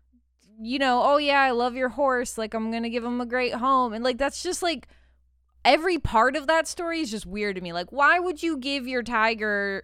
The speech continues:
or why would you give your horse to a dude who owns two hundred tigers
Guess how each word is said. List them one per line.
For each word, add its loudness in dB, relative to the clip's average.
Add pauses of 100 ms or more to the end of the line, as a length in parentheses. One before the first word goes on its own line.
or 0
why 6
would -4
you 0
give -2
your 2
horse -2
to -6
a 2
dude -4
who -2
owns -2 (280)
two -2
hundred 0
tigers 0